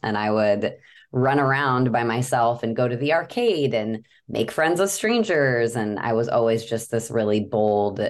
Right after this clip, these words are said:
very independent child. And I think a lot of that was fueled by the fact that I was an only child and nothing about my upbringing was traditional. And, uh, as I got older, I could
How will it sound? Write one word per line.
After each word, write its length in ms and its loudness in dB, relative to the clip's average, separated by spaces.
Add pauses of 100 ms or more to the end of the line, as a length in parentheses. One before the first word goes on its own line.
very 500 0
independent 880 -4
child. 560 0
And 280 -2 (320)
I 60 -2
think 180 0
a 40 2
lot 220 0
of 100 -4
that 240 -2
was 280 -6
fueled 500 0
by 140 -2
the 100 -6
fact 280 -4
that 100 0
I 60 4
was 140 -2
an 120 -2
only 260 0
child 540 -2 (160)
and 640 -6 (760)
nothing 500 0
about 220 -2
my 120 -4
upbringing 540 -4
was 260 -6
traditional. 800 -8 (460)
And, 420 -6
uh, 300 -2 (200)
as 140 -2
I 60 2
got 180 -2
older, 280 0
I 340 -4 (280)
could 300 -4